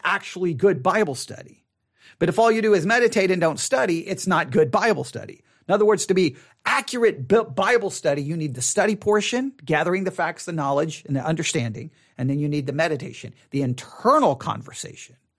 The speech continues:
about the facts of God's word that have an emotional impact, that lead to an emotional impact. Oh,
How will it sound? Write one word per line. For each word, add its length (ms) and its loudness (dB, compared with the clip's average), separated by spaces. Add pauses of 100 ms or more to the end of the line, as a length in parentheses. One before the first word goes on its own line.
(180)
about 220 -4
the 40 -8
facts 480 0
of 140 -2
God's 320 -2
word 360 -6 (760)
that 160 0
have 300 0
an 100 4
emotional 720 2
impact, 380 -4
that 160 -12
lead 240 -4
to 100 -4
an 80 0
emotional 500 -6
impact. 520 -18 (1300)
Oh, 240 -10